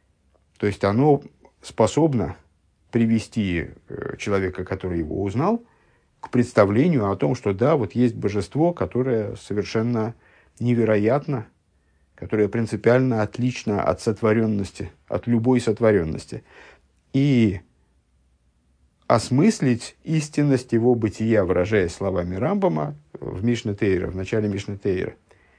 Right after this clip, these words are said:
«Амитас эмоцией». Вот это «Эгья ашер эгья» с этой точки зрения, в отличие от других имён, что нам здесь крайне принципиально, выражает именно «амитас эмоцией»,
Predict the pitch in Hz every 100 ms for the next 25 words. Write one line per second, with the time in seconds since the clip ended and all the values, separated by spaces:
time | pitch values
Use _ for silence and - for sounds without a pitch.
0 | _ - 113 117 151 123 110 123 123 -
1 | 123 101 85 87 _ _ _ _ _ _
2 | _ _ _ _ _ _ _ _ _ _
3 | _ _ - 123 123 113 117 - 143 110
4 | 101 107 104 - 107 - 131 104 98 90
5 | 62 - _ - - 110 104 92 107 92
6 | - 87 113 214 254 180 120 - - 107
7 | 117 120 135 - 98 92 95 104 107 107
8 | 98 107 117 92 87 - - 87 85 87
9 | 92 - - 98 85 98 98 104 101 90
10 | 87 90 - _ _ _ _ _ _ _
11 | _ _ _ 123 120 117 104 180 170 127
12 | - 160 156 131 123 117 117 131 160 120
13 | - - 120 113 - 117 120 95 95